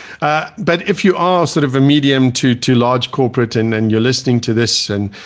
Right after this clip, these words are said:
uh, Ross is a great person to get in to speak on this, to speak to these subjects. He's incredibly knowledgeable. He does his homework. Uh, so check it out. That website address, uh, is ross g saunders dot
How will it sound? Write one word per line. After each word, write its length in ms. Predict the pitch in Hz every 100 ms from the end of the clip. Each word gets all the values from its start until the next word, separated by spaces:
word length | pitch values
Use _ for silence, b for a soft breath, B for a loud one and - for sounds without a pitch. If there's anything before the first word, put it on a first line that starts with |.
| B B B -
uh, 260 | 123 117 -
Ross 360 | 147 131 151 -
is 120 | 127
a 40 | 120
great 280 | 123 123
person 340 | - 107 - 107
to 80 | 101
get 180 | 113
in 140 | 110 104
to 100 | -
speak 440 | - - 151 143 135
on 160 | 123
this, 200 | 120 113
to 120 | -
speak 360 | 104 - 123 -
to 180 | 143 135
these 160 | 117
subjects. 540 | 113 123 110 120 110 -
He's 260 | 110 101 B B B _
incredibly 640 | 117 104 - 147 131 120 117
knowledgeable. 640 | 113 113 107 107 113 113
He 180 | 104 104
does 380 | 98 107 127 123
his 220 | 123 98
homework. 600 | 113 110 107 107 107 - B B -
Uh, 360 | 107 107 107 -
so 180 | - 113
check 300 | - 131 123
it 80 |
out. 180 | 113 104
That 140 | 113 107
website 480 | 131 135 151 127
address, 500 | 117 117 117 110 -
uh, 240 | 117 110 120
is 320 | 123 107 104 -
ross 480 | 113 120 127 - - 123 107 107
g 420 | 127 127 120 135
saunders 680 | - - 135 127 117 113 104
dot 340 | - 110 104